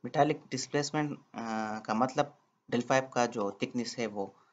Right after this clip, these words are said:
ये diagram में आपको नज़र आ रहा है, ये green वाला, ये five का thickness है। अगर हम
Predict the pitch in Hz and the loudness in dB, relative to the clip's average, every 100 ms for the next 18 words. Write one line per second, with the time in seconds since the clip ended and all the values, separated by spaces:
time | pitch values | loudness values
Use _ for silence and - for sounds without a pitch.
0 | _ _ - 117 113 131 135 135 120 131 | _ _ -4 2 2 4 2 4 2 0
1 | - _ 123 120 120 117 120 131 143 151 | -4 _ 0 2 2 2 4 2 0 -6
2 | _ _ _ _ _ _ _ _ - 110 | _ _ _ _ _ _ _ _ -6 -6
3 | 110 120 117 101 98 95 - 113 123 127 | -2 0 0 0 0 -2 -4 -4 0 0
4 | 123 - 131 143 - _ 135 - 101 - | 0 0 -2 -2 -8 _ -8 -8 -10 -10
5 | 85 87 _ _ _ _ _ _ _ _ | -12 -14 _ _ _ _ _ _ _ _
6 | _ _ _ _ _ _ _ _ _ _ | _ _ _ _ _ _ _ _ _ _
7 | _ _ _ _ _ 117 - - 117 123 | _ _ _ _ _ -20 -20 -4 2 4
8 | 123 165 156 | 4 0 -2